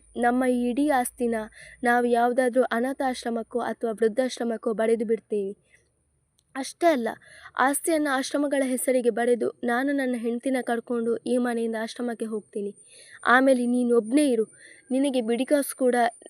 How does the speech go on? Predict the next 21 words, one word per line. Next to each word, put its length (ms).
ನಮ್ಮ 260
ಆಸ್ತಿಯಲ್ಲಿ 420
ಸಿಗೋದಿಲ್ಲ. 540
ನಾನು 240
ನಿನ್ನ 340
ಹೆಸರಿಗೆ 440
ಆಸ್ತಿನ 460
ಬರೆಯೋದು 460
ಕೂಡ 180
ಇಲ್ಲ. 280
ಮದುವೆ, 360
ಮಕ್ಕಳು 340
ಬೇಡ 340
ಅನ್ನೋ 260
ನೀನು 540
ಆಸ್ತಿನ 380
ಹಿಡ್ಕೊಂಡು 500
ಏನ್ 260
ಮಾಡ್ಲಿಕ್ಕಿದೆ? 640
ಸಂಸಾರನೇ 520
ಬೇಡ 300